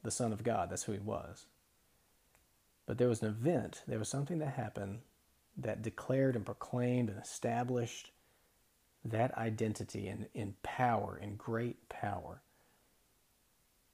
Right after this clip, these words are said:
by the Spirit of holiness. Probably the Holy Spirit is what it's talking about there.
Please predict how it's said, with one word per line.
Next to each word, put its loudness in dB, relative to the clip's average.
by 4
the 4
Spirit 2
of 0
holiness. 0
Probably 2
the 2
Holy 2
Spirit 2
is -2
what 2
it's -4
talking 2
about -4
there. -6